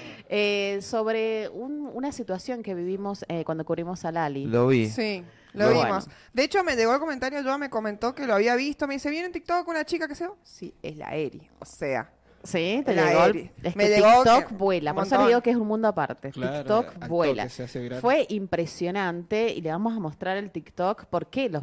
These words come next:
Speaker 1: lo voy a, lo voy a mostrar así, porque me, le dieron de baja.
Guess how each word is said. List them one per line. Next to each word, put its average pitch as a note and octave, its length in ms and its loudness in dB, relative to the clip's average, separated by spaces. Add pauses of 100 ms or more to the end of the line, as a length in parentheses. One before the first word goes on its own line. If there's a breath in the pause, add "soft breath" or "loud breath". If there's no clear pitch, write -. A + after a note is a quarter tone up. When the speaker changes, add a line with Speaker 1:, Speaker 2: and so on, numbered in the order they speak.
Speaker 1:
lo D3 120 0
voy D#3 80 2
a, D#3 100 0
lo D3 80 0
voy D#3+ 80 2
a F3 60 0
mostrar F#3 340 -4
así, A3+ 360 -6 (260 soft breath)
porque F#3+ 260 -4
me, F#3 160 -2
le F3+ 160 0
dieron B3+ 220 -2
de A#3+ 80 0
baja. D3+ 340 -6